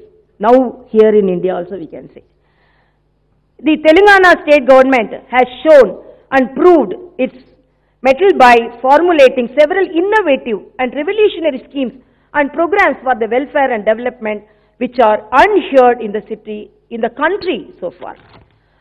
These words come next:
I am mentioning here few of such programs and schemes aimed at providing better services to the people.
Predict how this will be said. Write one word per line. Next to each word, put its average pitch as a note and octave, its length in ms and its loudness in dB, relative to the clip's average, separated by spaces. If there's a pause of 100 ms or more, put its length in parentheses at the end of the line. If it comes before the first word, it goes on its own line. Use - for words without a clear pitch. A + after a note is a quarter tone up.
(280)
I C#4 120 2
am C4 100 2
mentioning D#4+ 520 0
here C4 340 2
few D#4 160 0
of C#4+ 220 4
such D#4+ 200 -4
programs B3 460 0 (140)
and B3 140 -8 (120)
schemes D4 340 -8 (400)
aimed C#4+ 360 2 (280)
at B3 160 -4
providing C#4 500 -2
better D4 320 -2
services A3+ 460 -4 (200)
to G3 80 -14
the G3 100 -10
people. F3+ 360 -20